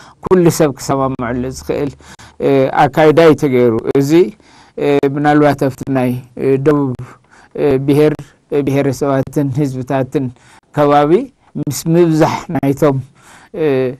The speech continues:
እ፣ ብሔር ብሔረሰባትን ህዝብታትን፣ እ፣ ቁፅሪ እሞ ከም በዝሖም ዘይኮነ ከዓ ኣብ ውሽጦም ወውሕዳት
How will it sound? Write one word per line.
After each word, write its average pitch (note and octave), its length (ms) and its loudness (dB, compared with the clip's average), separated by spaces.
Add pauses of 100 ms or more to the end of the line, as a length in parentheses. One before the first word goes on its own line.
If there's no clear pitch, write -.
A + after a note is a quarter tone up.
(100)
እ፣ - 120 -6 (160)
ብሔር C#3 260 0
ብሔረሰባትን C#3+ 800 0 (300)
ህዝብታትን፣ C3+ 680 -2 (460)
እ፣ B2+ 100 -8 (420)
ቁፅሪ D3 340 2 (680)
እሞ D#3 220 -2 (1120)
ከም E3 160 0
በዝሖም F3+ 380 2
ዘይኮነ F3+ 400 2
ከዓ - 140 -4 (260)
ኣብ E3 180 4
ውሽጦም F3+ 420 -2 (440)
ወውሕዳት E3 720 2